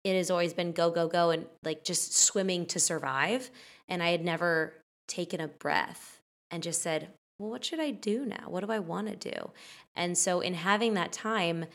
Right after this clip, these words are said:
I started to focus a lot on One Broke Actress. I started to do a lot more postings, and that snowballed as well into what it is now, which includes workshops and, like, P D F you can buy for actors and, like, merch and all this, like,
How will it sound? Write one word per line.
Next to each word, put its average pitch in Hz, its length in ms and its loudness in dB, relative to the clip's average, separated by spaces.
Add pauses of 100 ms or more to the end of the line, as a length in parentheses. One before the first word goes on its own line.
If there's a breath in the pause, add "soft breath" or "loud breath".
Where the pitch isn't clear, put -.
(320 loud breath)
I 170 440 2
started 165 380 -2
to 170 60 -4
focus 175 340 -4
a 180 80 -2
lot 147 400 -2
on 170 160 -4
One 160 180 -2
Broke 160 240 -2
Actress. - 640 -4
I 165 120 -8
started 160 400 -4
to 170 100 -6
do 156 120 -6
a 147 40 -4
lot 143 380 -4
more 165 120 -4
postings, - 760 -4
and 156 180 -8
that 160 300 2 (360 loud breath)
snowballed 170 540 0
as 160 160 -4
well 165 240 6
into 156 240 -6
what 151 160 0
it 147 100 -2
is 151 140 0
now, 233 260 6
which 170 220 -2
includes 165 380 -12
workshops 170 720 2
and, 62 140 -6
like, - 240 -12
P - 180 -8
D 320 160 0
F 339 220 0
you 285 80 0
can 269 160 -4
buy 226 180 2
for 208 160 -4
actors 294 500 -2
and, 180 120 -6
like, 190 200 -2
merch 302 340 -4
and 214 80 -6
all 254 120 2
this, 247 180 -6
like, 214 200 -4